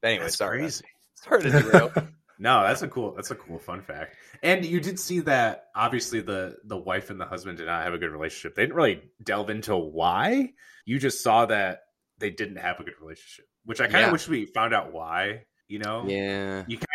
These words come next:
Speaker 2: see the one scene where they just, like, don't talk and he leaves and, and then at the party, he's just kind of like, you know, they have that little fight kinda thing and she calls him an asshole. But they never really explain, like, why.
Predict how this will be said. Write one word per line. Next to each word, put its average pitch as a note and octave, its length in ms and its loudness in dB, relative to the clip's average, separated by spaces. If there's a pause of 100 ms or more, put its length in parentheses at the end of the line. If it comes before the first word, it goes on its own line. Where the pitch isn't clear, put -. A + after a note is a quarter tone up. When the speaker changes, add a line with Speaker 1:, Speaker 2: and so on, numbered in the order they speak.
(180)
Speaker 2:
see D3 80 -8
the C#3+ 60 -4
one B2 180 0
scene A#2+ 300 -10
where A2 140 -2 (180)
they G#2+ 160 -4
just, G2 180 -8
like, G2 160 -4
don't F#2 240 -6
talk F2+ 420 -4
and E2+ 240 -12
he F2 120 -12
leaves E2+ 520 -10
and, D#2+ 280 -20 (320)
and F#2+ 100 -10
then F#2+ 140 -4
at F2+ 160 -2
the - 60 -8
party, E2+ 440 -4
he's F2+ 160 -10
just E2+ 180 -10
kind E2 160 -6
of D#2+ 100 -10
like, D#2+ 340 -8 (100)
you G#2 100 -10
know, E2+ 100 -10
they E2 120 0
have E2+ 140 0
that E2 160 -8
little E2 400 -8 (560)
fight F2 440 -6
kinda E2 200 -10
thing E2 380 -14
and E2 140 -20 (180)
she - 200 -12
calls E2+ 220 -8
him E2 80 -12
an D2+ 80 -14
asshole. D#2 560 -4 (340)
But - 60 -10
they F#2 100 0
never G#2 140 4
really G#2 180 6
explain, F2+ 340 0
like, E2+ 200 -2
why. E2 640 0